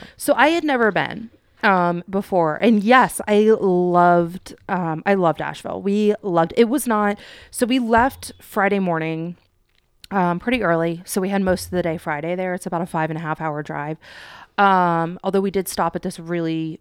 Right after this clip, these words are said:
good lunch place in, um, Knoxville on the way. It was really cool. I would actually like to spend more time in Knoxville. I thought it was really, kinda seemed like a cool place too. But we went and it was nowhere near enough time as, like, I wanted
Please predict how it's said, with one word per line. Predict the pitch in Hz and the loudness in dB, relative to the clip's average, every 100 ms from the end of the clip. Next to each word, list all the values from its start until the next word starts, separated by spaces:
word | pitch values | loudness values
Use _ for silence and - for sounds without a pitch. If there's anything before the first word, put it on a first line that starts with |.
| - | -16
good | - 160 156 151 - | -8 -4 -4 -6 -8
lunch | 175 156 151 | -10 -10 -10
place | - 165 156 | -10 -10 -10
in, | - 165 156 151 151 | -10 -10 -8 -8 -10
um, | 160 143 143 160 | -10 -10 -10 -4
Knoxville | 185 220 - 156 156 _ - | -2 -2 -6 -8 -8 _ -12
on | 170 | -10
the | |
way. | 160 156 - _ _ _ | -8 -10 -14 _ _ _
It | 190 | -6
was | 208 | -2
really | 294 285 | -2 -2
cool. | 196 | 0
I | 185 254 | 2 4
would | 277 | 4
actually | 196 - 190 | 2 -2 -4
like | 165 | -4
to | 175 | -6
spend | - 160 | -8 -8
more | 160 | -8
time | 156 165 151 | -10 -10 -10
in | 143 | -10
Knoxville. | 147 156 - 147 | -10 -12 -12 -10
I | 156 | -8
thought | 170 | -8
it | 147 | -8
was | 165 - | -10 -10
really, | 151 151 151 _ _ | -8 -8 -14 _ _
kinda | - 165 | -12 -12
seemed | - 175 | -10 -10
like | 165 156 | -8 -8
a | 151 | -10
cool | - 165 | -6 -8
place | - 160 - | -6 -10 -4
too. | 196 156 - - - - - - | -4 -4 -8 -20 -20 -20 -10 2
But | 233 226 | 4 4
we | 202 220 | -2 -4
went | 233 220 214 - | -2 -2 -2 -6
and | 202 190 185 - | -6 -4 -6 -4
it | 220 214 | -4 -2
was | 277 254 | -4 -4
nowhere | 220 196 208 214 214 202 202 | -6 -4 0 2 0 0 -2
near | 185 175 170 160 165 175 180 - | -4 -6 -6 -6 -4 -2 -4 -4
enough | 185 170 160 - | -4 -2 -4 -10
time | - 156 147 170 214 254 - - - | -12 -10 -8 -6 -6 -6 -10 -18 -8
as, | - 202 | -4 -2
like, | 185 | -2
I | 185 | -2
wanted | 175 151 165 160 - - | -2 -4 -6 -6 -8 -16